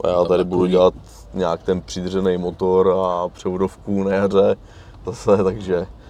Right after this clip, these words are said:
Speaker 1: tak nějaká štelovat brzdy, že jo, že tady nejsou samostavy, tady se musí všechno dělat ručně, takže to je to jenom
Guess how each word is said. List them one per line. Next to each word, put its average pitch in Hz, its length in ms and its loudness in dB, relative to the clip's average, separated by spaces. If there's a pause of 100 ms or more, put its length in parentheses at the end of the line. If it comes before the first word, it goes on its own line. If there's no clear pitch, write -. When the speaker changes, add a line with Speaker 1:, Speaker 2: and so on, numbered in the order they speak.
(300)
Speaker 1:
tak - 160 -10
nějaká 85 400 -2
štelovat 87 480 -2
brzdy, 90 460 -8
že 87 60 -10
jo, 87 180 -6
že 87 80 -14
tady 90 340 -6
nejsou 87 380 -10
samostavy, 85 640 -6
tady 85 140 -6
se - 140 -16
musí 87 220 -14
všechno - 260 -14
dělat 92 240 -6
ručně, 90 400 -10
takže 87 260 -10
to - 120 -10
je - 60 -8 (100)
to 82 60 -8
jenom 87 220 -10